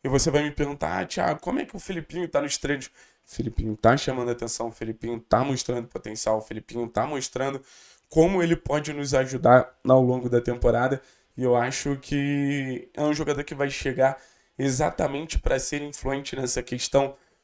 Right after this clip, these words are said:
do equilíbrio e pra gente entender como o meio-campo vai continuar sendo o nosso ponto de destaque, nosso ponto mais desequilibrante. Porque o Atlético, ele é uma equipe que,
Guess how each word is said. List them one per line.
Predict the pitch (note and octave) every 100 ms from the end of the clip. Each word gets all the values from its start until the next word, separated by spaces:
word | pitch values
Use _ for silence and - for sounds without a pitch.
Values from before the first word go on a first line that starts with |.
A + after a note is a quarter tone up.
| _
do | E3+ C#3+ D#3
equilíbrio | D#3+ - C3 D#3+ D#3 F3 - _ _ _ _ _
e | E3
pra | - C#3+
gente | C3+ E3+ F3+ F3 - _
entender | D#3+ D#3+ D3 C#3+ F3
como | - E3+
o | D3+
meio-campo | D#3 C#3+ C#3 D#3 -
vai | C#3
continuar | D3 D#3 - C3+ C3
sendo | B2+ - C3
o | C3
nosso | C3 - -
ponto | - C3 C3 C3 - - - _ - -
de | D3+ C#3 C#3 C#3
destaque, | C3 - - C3+ C#3 -
nosso | C3+ C3 -
ponto | C3 C3 C3
mais | C3+ C#3 B2+
desequilibrante. | C3 - C3+ B2+ A#2+ A#2 - - _ _ _ _ _
Porque | D#3+ -
o | D#3+
Atlético, | C#3+ - C#3+ C#3 -
ele | C#3+
é | C3+
uma | C3
equipe | B2 - C3+ - B2
que, | - B2+ A2+